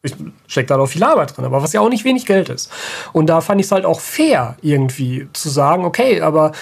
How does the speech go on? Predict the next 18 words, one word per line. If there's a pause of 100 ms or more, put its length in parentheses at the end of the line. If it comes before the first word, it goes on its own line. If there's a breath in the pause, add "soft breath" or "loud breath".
(140 loud breath)
ist
ja
ganz
cool,
wenn
du
dir
vorher
mal
irgendwas
anderes
von
mir
angucken
kannst,
um
zu
entscheiden,